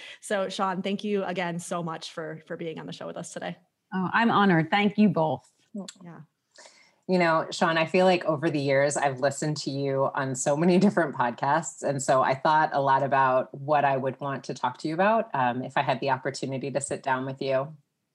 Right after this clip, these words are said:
Speaker 3: And, you know, so many people know you as this world-renowned yoga teacher. And certainly that is, you know, how I have known you. But also, I always think of you as an activist and how much your activism has impacted my life. And I think about,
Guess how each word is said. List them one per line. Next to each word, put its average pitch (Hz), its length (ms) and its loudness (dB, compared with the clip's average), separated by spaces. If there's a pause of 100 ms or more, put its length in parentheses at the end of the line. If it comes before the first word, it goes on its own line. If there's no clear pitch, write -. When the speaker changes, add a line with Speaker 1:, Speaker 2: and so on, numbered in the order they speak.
(240)
Speaker 3:
And, 170 260 2 (280)
you 214 80 -2
know, 139 340 -4
so 233 220 4
many 226 180 6
people 190 300 2
know 151 180 4
you 139 300 0
as 135 260 2
this 135 300 -8
world-renowned 135 580 0
yoga 143 220 -2
teacher. 135 520 -2 (280)
And 139 260 2
certainly 170 520 0
that 143 220 4
is, 135 380 2
you 151 100 -6
know, 131 240 -6 (120)
how 135 420 0 (100)
I 147 180 2
have 160 180 0
known 135 240 2
you. 131 140 -4
But 147 220 0
also, 170 520 2
I 160 180 -2
always 185 380 4
think 156 260 -2
of 143 300 4 (340)
you 156 260 4
as 143 140 4
an 135 80 -2
activist 131 720 -2
and 131 240 0
how 139 160 0
much 131 300 -2
your 143 120 2
activism 127 600 0
has 131 240 0
impacted 127 480 -4
my 127 140 -2
life. 127 380 0
And 139 140 -6
I 131 80 -4
think 143 260 -4
about, 131 440 2